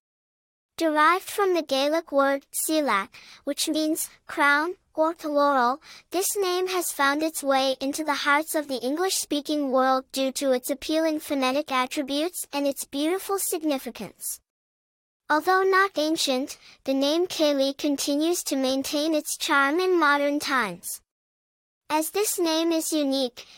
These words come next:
it hasn't been assigned to several popular figures in the media or historical records. However, Kaylee Fratkin,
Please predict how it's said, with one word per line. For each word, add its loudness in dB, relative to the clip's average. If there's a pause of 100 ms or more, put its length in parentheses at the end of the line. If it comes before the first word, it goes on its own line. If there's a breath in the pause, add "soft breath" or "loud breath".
(100)
it -4
hasn't 0
been 2
assigned -2
to -4
several 0
popular 2
figures 0
in 0
the 2
media 2 (100)
or 2
historical 2
records. -4 (840)
However, 2 (280 soft breath)
Kaylee 2
Fratkin, -2